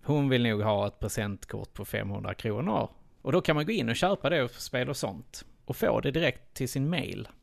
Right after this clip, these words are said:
Eh, och det som är bra också, det är att man kan betala snabbt och säkert med Swish och man kan betala med Klarna och allting liksom.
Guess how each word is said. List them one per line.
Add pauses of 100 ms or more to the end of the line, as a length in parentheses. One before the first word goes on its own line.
(100)
Eh,
och
det
som
är
bra
också,
det
är
att
man
kan
betala
snabbt
och
säkert
med
Swish
och
man
kan
betala
med
Klarna
och (420)
allting
liksom.